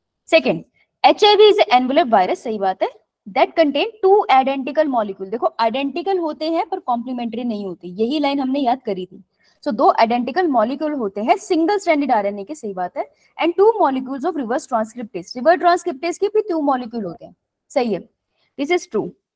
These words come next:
पर हमें सारा पढ़ना होता है, कभी कभार इससे बेहतर statement मिल जाती है। एचआईवी is unenveloped retrovirus, अनएनवेलप नहीं होता, envelope होता है उसके ऊपर,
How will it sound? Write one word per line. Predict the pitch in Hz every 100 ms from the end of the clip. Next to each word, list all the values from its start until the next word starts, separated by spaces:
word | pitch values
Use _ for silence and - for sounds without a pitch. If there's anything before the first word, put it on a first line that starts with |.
| -
पर | 285
हमें | 254 269 - - _
सारा | 233 233 269
पढ़ना | 226 220
होता | 220 185 175
है, | 175 _ _ _ -
कभी | 214
कभार | 240 269
इससे | 277 339
बेहतर | 226 208 247
statement | 269 247 233 226
मिल | 190
जाती | 170 165 170
है। | 175 _ _ _
एचआईवी | 269 294 381 392 392
is | 392 -
unenveloped | 302 - 285 269 330 381
retrovirus, | 247 233 311 294 330 -
अनएनवेलप | 294 320 311 294 330
नहीं | 294
होता, | 233 214
envelope | 220 247 254
होता | 269 269
है |
उसके | 254 -
ऊपर, | 165 170